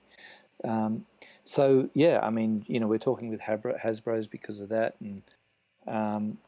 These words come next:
and, you know, and other things. So, yeah, really, really, really quite, um, quite special.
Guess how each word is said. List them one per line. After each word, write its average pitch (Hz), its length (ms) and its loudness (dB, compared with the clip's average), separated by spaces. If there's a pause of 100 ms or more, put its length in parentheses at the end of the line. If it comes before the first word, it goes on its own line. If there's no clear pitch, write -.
(160)
and, 104 340 -4 (240)
you 123 140 -4
know, 104 160 -2
and 110 140 -2
other 107 180 0
things. 110 320 -8
So, 110 240 2 (460)
yeah, 147 200 2 (320)
really, 139 320 4
really, 123 440 2
really 113 240 0
quite, - 440 -4
um, 107 280 -4 (260)
quite 113 220 -8
special. 113 340 -10